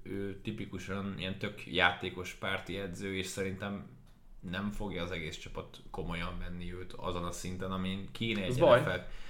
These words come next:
Speaker 1: Mert egyébként, tehát McVay-jel kapcsolatban is ez volt a legfőbb aggodalmunk, meg Kingsbury-vel kapcsolatban is
Speaker 2: De
Speaker 1: ez
Speaker 2: McVay
Speaker 1: volt a
Speaker 2: ko-, komolyan veszi a csapata.
Speaker 1: Ka-, ezt mondom, hogy ez volt a legfőbb aggodalmunk velük kapcsolatban, hogy, hogy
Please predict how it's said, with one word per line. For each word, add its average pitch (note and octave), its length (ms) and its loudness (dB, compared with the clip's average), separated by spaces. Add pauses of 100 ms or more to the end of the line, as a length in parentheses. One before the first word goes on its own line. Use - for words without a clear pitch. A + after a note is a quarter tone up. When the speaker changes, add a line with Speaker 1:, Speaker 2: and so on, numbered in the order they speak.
(160)
Speaker 1:
Mert G#2+ 160 6
egyébként, B2 480 10 (420)
tehát - 200 -4 (180)
McVay-jel C3+ 280 8
kapcsolatban F#2+ 500 2
is F2+ 80 -2
ez F2+ 160 0
volt F2+ 140 2
a F2+ 40 2
legfőbb F2 420 2
aggodalmunk, E2+ 720 0
meg E2 120 0
Kingsbury-vel A2+ 540 6
kapcsolatban E2 460 -2
is C3+ 60 2
Speaker 2:
De C#3 60 6
Speaker 1:
ez C3+ 80 6
Speaker 2:
McVay F2 140 6
Speaker 1:
volt D#3 160 6
a F2 60 2
Speaker 2:
ko-, D3+ 200 2
komolyan D3+ 420 2
veszi A2 260 -2
a A#2+ 60 -2
csapata. A#2+ 460 4
Speaker 1:
Ka-, A#2+ 80 2
ezt F3+ 180 6
mondom, F3 220 10
hogy A2 120 8
ez A#2+ 120 8
volt B2+ 140 10
a B2+ 60 10
legfőbb B2 320 6
aggodalmunk F#2+ 800 4
velük F#2 240 0
kapcsolatban, F2 580 0
hogy, F#2 300 2
hogy F2+ 220 2